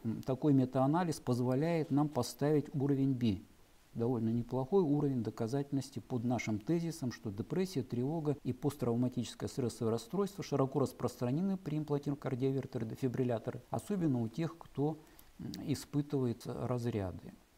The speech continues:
То же самое тут наблюдательное исследование, десять центров, но, скорее всего, это класс B всё-таки будет.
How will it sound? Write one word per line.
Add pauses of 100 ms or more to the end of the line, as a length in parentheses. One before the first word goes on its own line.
(120)
То
же
самое
тут
наблюдательное
исследование,
десять
центров, (400)
но,
скорее
всего,
это
класс
B
всё-таки
будет.